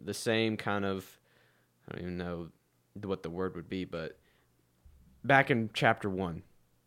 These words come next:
we had the same kind of ending where it was at the end of the preface where we've been left with a choice. And we're gonna have that throughout all of Proverbs. But we've been left with a choice.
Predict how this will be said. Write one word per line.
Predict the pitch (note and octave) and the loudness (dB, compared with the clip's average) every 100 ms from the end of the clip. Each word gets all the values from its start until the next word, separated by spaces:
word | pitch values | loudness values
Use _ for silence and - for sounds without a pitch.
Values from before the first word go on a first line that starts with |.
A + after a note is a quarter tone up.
| _ | _
we | A2+ | -2
had | G#2+ G#2 | 2 2
the | F#2+ | 2
same | G2 - A2+ A2 G#2+ | -2 2 4 4 2
kind | A2+ G2 | 0 0
of | F2 | 0
ending | E2 F2+ A#1+ - - _ _ _ - | -4 -4 -6 -12 -16 _ _ _ -8
where | G2 G2+ G2 F#2 F2+ F2 _ _ - | 0 2 4 0 -2 -4 _ _ -2
it | G#2+ | -2
was | F#2+ | 0
at | G2 G2 | 0 0
the | D#2 | -2
end | G2+ F#2+ | -2 -2
of | E2 | -4
the | |
preface | F2+ - G#2 - G2 F#2 - - _ - | -6 -2 -2 2 2 2 -4 -12 _ -6
where | F#2+ F#2 | -2 -2
we've | F2+ F2+ | -2 -2
been | E2 F#2 - - _ - | -4 -8 -8 -16 _ 2
left | A#2+ C#3 - | 4 4 2
with | A2 G2+ | -6 -4
a | |
choice. | F#2+ - G2 A2 - - _ _ _ _ _ | -4 0 0 0 -6 -10 _ _ _ _ _
And | A2 | 2
we're | A2 | 2
gonna | G#2+ | 4
have | G#2+ A2 | 4 4
that | G2 F#2+ | 6 2
throughout | - G2+ G2 - - | 4 2 2 -8 0
all | A2 G2 | 4 4
of | F2+ | 2
Proverbs. | F2+ - - - - _ | -2 -2 -8 -14 -16 _
But | G2+ | 2
we've | G#2+ G#2 | 4 4
been | G#2+ | 6
left | B2+ C#3 | 6 6
with | B2 | 4
a | A2 | 2
choice. | - F2+ - | 4 2 0